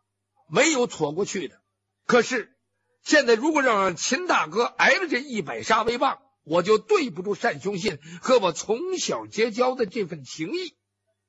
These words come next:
“杜老爷，您看这事儿怎么办？”杜叉说：“我先问你，史德奈利内那事儿怎么样？”张公，你说那个没事儿了，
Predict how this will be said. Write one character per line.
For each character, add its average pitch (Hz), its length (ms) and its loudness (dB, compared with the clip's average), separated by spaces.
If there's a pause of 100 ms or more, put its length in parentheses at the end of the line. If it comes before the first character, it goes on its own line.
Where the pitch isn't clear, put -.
(520)
“杜 170 140 0
老 147 160 2
爷， 156 240 -6 (880)
您 226 200 0
看 208 140 2
这 202 100 0
事 196 100 0
儿 185 40 0
怎 147 140 -10
么 151 60 -12
办？” 170 180 -8 (1040)
杜 170 120 0
叉 185 220 2
说 196 160 2
：“我 123 140 -6
先 151 180 -6
问 247 180 -6
你， - 60 -20 (1000)
史 - 220 -2
德 214 120 2
奈 247 200 2
利 220 240 -4
内 302 220 0
那 131 140 -6
事 127 160 -6
儿 117 80 -6
怎 98 160 -18
么 95 80 -16
样？” 101 260 -10 (460)
张 302 240 2
公， 330 100 -2
你 277 80 0
说 262 120 2
那 294 140 0
个 254 60 -2
没 226 160 2
事 208 80 0
儿 175 140 0
了， 123 60 -18